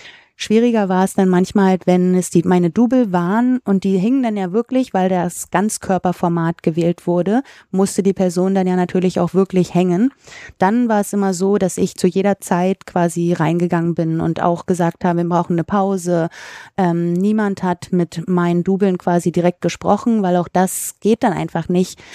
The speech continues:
Sie reden dann manchmal zu schnell, zu laut, zu robust, ja, und verstehen dann halt oftmals nicht diese wieder vulnerable Position, in <laughs> der das Double da vielleicht gerade hängt, ja.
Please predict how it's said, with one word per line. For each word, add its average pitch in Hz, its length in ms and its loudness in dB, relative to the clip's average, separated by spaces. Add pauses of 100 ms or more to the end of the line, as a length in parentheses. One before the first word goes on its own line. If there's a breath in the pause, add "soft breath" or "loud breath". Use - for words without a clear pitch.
(140 loud breath)
Sie - 140 0
reden 202 260 2
dann 190 140 0
manchmal 185 340 0
zu 202 300 0
schnell, 208 400 0
zu 208 320 -4
laut, 214 400 -2
zu - 100 -2
robust, 214 640 -2
ja, 202 240 0
und 214 100 -2 (280 loud breath)
verstehen 233 600 0
dann 196 180 -2
halt 190 180 -2
oftmals 196 560 -2
nicht 208 340 -2
diese 190 500 0 (200)
wieder 190 380 0
vulnerable 185 560 -2
Position, 202 720 -2
in 180 340 -4
<laughs> 202 100 -4
der 190 280 -2
das 175 180 -2
Double 185 240 -2
da 180 160 -2
vielleicht 175 380 -6
gerade 175 180 0
hängt, 190 420 -2
ja. 175 200 0